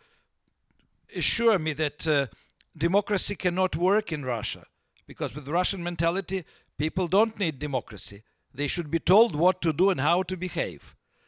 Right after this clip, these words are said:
So, I mean, we have in the twenty-two years of Putin's, uh, regime, uh, we have a population that gave up the freedoms slowly. First of all, they allowed their political opposition to be destroyed physically,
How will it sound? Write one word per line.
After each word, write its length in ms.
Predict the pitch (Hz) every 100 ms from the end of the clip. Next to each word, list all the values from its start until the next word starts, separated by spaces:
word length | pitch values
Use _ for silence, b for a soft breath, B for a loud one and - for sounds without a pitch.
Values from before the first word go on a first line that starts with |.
| _
So, 220 | - 160
I 80 | 151
mean, 160 | 156 156
we 100 | 180
have 240 | 202 208
in 120 | 165
the 100 | 160
twenty-two 500 | 156 202 202 175 214
years 340 | 180 151 170 160
of 200 | 143 - b b b
Putin's, 460 | 214 208 180 170 - b b b b
uh, 260 | 135 139 156
regime, 480 | 165 135 190 262 302 _ _ _ -
uh, 280 | 147 147 147
we 180 | 165 196
have 380 | 196 202 -
a 420 | 180 170 156 151 147
population 680 | 214 180 190 214 240 226 175
that 300 | 170 170 - b b b
gave 300 | 196 233 170
up 200 | 185 180
the 80 | 196
freedoms 640 | - 294 269 135 127 - _ _
slowly. 520 | - 175 139 110 104 - _ _ -
First 320 | - 240 -
of 120 | 202
all, 100 | 165
they 180 | 156 170
allowed 480 | 165 185 185 170 - b b
their 180 | 175 170
political 480 | - 214 202 180
opposition 480 | 160 170 151 160 160
to 120 | 151 151
be 80 |
destroyed 540 | 139 123 - 127 131 165
physically, 580 | 147 139 160 196 180